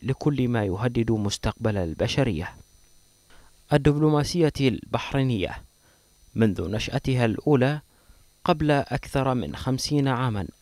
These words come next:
شهدت انطلاقات قوية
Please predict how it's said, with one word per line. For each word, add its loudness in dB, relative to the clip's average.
شهدت 0
انطلاقات -4
قوية 0